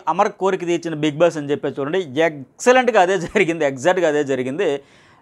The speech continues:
రోజు రోజుకి మన అంచనాలు బాగా రీచ్ అయిపోతాం <laughs> Bigg Boss-కి సంబంధించి అనిపిస్తూ ఉంది.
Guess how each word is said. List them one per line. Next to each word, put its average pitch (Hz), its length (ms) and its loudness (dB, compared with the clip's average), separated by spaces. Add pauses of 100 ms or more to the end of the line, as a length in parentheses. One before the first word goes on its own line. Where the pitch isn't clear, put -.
(120)
రోజు 214 280 2
రోజుకి 247 240 4
మన 233 100 0
అంచనాలు 190 340 -2
బాగా 165 340 2
రీచ్ 196 280 -2
అయిపోతాం 151 440 0 (160)
<laughs> - 20 2
Bigg 156 260 -4
Boss-కి 165 260 -2
సంబంధించి 139 480 -4
అనిపిస్తూ 120 400 -6
ఉంది. 131 320 -2